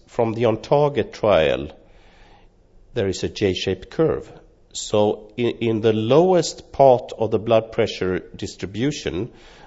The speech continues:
there might be increased risk based on observational studies. However, what everybody is waiting for is the accord blood pressure arm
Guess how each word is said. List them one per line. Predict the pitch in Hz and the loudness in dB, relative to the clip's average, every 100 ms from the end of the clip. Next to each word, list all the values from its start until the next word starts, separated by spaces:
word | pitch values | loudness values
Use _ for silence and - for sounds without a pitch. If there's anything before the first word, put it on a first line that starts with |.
| _ | _
there | 110 104 | 2 2
might | 107 123 175 185 - | 4 2 0 -2 -10
be | 127 135 | -8 -6
increased | 131 123 139 117 - | -8 -8 -8 -8 -8
risk | - 135 - - | -6 -6 -6 -12
based | - 104 - | -4 -2 0
on | 117 | 0
observational | - - 147 160 120 85 | -2 -4 -4 -2 -4 -6
studies. | - 62 - - - - - | -6 -8 -10 -20 -20 -20 -10
However, | - 123 117 139 196 135 82 | 4 6 8 6 6 4 2
what | 73 113 123 - - - - - - _ _ - - | 2 0 0 -6 -20 -20 -20 -20 -20 _ _ -12 -4
everybody | 147 170 143 117 | -2 2 2 2
is | 107 | 0
waiting | 107 151 180 120 87 | 0 0 0 -4 -6
for | - 64 57 - - - - - | -8 -10 -10 -12 -20 -20 -14 -6
is | 104 - | -6 -6
the | 110 104 | -2 0
accord | 98 - - 147 151 147 117 | 0 -2 2 4 4 0 -2
blood | 113 101 - | 2 2 0
pressure | - 113 - 123 120 - - | -2 -2 -2 -2 -2 -4 -2
arm | 101 101 104 123 135 | 2 4 4 2 -4